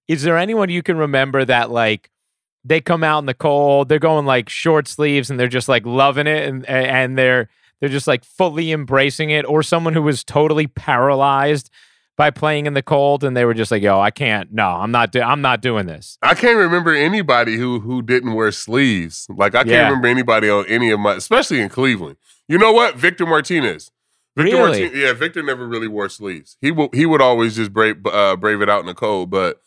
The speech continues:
Speaker 2: that, that come, that wind coming off that lake is a lot different, cuz. And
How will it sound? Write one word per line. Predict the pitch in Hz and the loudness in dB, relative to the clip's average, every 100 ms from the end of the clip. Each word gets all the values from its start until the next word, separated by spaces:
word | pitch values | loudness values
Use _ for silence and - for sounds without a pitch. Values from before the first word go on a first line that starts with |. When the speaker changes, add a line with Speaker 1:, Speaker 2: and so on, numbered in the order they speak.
| _ _ _ _ _ | _ _ _ _ _
Speaker 2:
that, | 135 139 - | 0 0 0
that | 139 170 151 | 0 0 0
come, | 180 147 | -4 0
that | 151 147 | 0 0
wind | 160 151 | -2 -2
coming | 160 147 139 | -2 0 0
off | 135 | 0
that | 127 110 | 0 0
lake | 120 139 | 0 0
is | 120 101 | -2 -4
a | 104 | 0
lot | 113 107 | 0 2
different, | 120 120 107 | -2 -2 -2
cuz. | 120 110 110 - _ _ _ | 2 2 0 -10 _ _ _
And | 123 120 113 107 | 0 2 0 -2